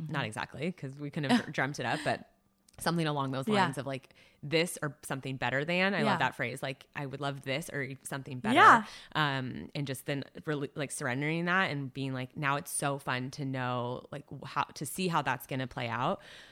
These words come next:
Speaker 2: Um, but then the other thought I had is someone reached out to me about this rec-, or, like, they responded to a s-, Instagram story of mine and said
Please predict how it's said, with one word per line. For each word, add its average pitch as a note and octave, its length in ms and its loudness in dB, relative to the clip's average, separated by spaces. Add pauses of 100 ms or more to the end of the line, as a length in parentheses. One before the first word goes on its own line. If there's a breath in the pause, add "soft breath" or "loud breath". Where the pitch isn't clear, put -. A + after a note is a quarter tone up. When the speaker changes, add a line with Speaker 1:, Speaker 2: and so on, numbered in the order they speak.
(180 loud breath)
Speaker 2:
Um, C#3 520 0 (100)
but - 200 -8
then C#3 500 0 (300)
the - 140 -6
other G#3+ 240 2
thought D#3+ 200 0
I C#3+ 60 0
had C#3 480 0
is C3+ 240 -4
someone G#3 500 0 (300)
reached D3+ 260 -2
out C3+ 220 -2
to - 140 -8
me C3 340 -2
about C3 240 -4
this - 460 -6
rec-, C#3 240 -4
or, C3+ 120 0
like, C3 260 -4
they C3+ 200 -2
responded C3 540 -2
to A#2+ 420 -4
a - 60 -6
s-, - 280 -10
Instagram C3+ 320 -4
story C3 220 -4
of C3 60 -2
mine B2 320 0 (420 soft breath)
and C#3 160 -2
said B2+ 560 0